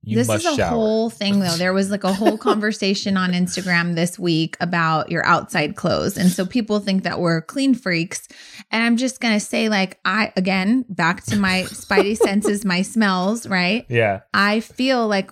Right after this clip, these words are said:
Speaker 2: when you come home from work, you don't stink at all, but you smell like the day.
Speaker 1: Right. You
Speaker 2: I
Speaker 1: smell
Speaker 2: always
Speaker 1: like
Speaker 2: say that. Like, do I tell everybody that, "Oh, you smell like the day."
Speaker 1: Right.
Speaker 2: Like, meaning you
Speaker 1: And
Speaker 2: have
Speaker 1: then I
Speaker 2: been
Speaker 1: thi-,
Speaker 2: outside of the home.
Speaker 1: and I think people
Speaker 2: The
Speaker 1: are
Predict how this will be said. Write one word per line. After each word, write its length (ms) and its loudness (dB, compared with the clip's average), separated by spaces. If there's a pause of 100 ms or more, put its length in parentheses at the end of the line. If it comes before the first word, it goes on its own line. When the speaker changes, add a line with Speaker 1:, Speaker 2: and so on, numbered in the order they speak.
Speaker 2:
when 160 2
you 140 2
come 220 0
home 280 2
from 200 0
work, 520 -2
you 160 2
don't 280 0
stink 640 -2
at 140 -2
all, 380 0
but 180 2
you 80 2
smell 320 0
like 180 0
the 140 -2
day. 360 -2
Speaker 1:
Right. 300 2
You 80 -10
Speaker 2:
I 60 0
Speaker 1:
smell 160 0
Speaker 2:
always 220 2
Speaker 1:
like 60 -6
Speaker 2:
say 140 -2
that. 240 -2
Like, 260 -4
do 160 2
I 120 0
tell 320 -2
everybody 380 0
that, 200 -4
"Oh, 120 0
you 140 2
smell 220 -2
like 160 0
the 120 0
day." 380 -4 (220)
Speaker 1:
Right. 300 4 (120)
Speaker 2:
Like, 260 2 (120)
meaning 480 2
you 140 2
Speaker 1:
And 80 2
Speaker 2:
have 120 2
Speaker 1:
then 80 4
I 40 4
Speaker 2:
been 100 0
Speaker 1:
thi-, 40 2
Speaker 2:
outside 320 -2
of 80 -2
the 120 0
home. 100 -2
Speaker 1:
and 100 2
I 120 4
think 180 2
people 240 0
Speaker 2:
The 60 4
Speaker 1:
are 20 -4